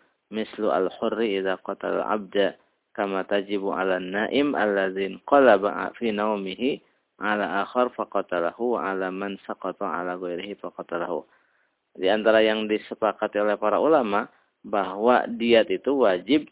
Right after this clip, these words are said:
pada pembunuhan khata, tidak disengaja. Wajib juga pada pembunuhan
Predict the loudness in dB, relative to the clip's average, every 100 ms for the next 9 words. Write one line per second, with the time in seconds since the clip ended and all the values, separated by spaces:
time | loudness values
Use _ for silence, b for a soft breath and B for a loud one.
0 | -4 -2 0 -2 -6 -6 -6 -6 -8 -12
1 | _ _ _ _ _ _ -12 -8 -4 -2
2 | -2 -6 -8 -6 -6 -10 -14 -8 -6 -6
3 | -8 _ _ _ _ _ 4 6 2 0
4 | -6 -16 -20 -20 _ _ _ _ _ _
5 | _ _ _ _ _ _ _ _ _ _
6 | 4 4 6 6 4 6 8 8 8 6
7 | 4 2 2 2 2 0 0 -2